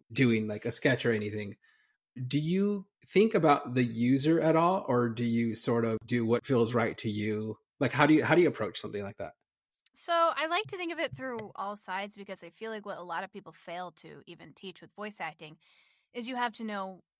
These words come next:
Speaker 2: everything that goes on. I like to know everything and everyone in the studio.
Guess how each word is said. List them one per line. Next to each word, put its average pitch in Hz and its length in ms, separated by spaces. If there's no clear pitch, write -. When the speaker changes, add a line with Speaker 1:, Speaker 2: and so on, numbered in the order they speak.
Speaker 2:
everything 190 500
that 143 140
goes 139 220
on. - 200
I 214 160
like 220 200
to 208 100
know 175 240
everything 208 500
and 180 80
everyone 180 320
in 180 80
the 170 80
studio. 165 520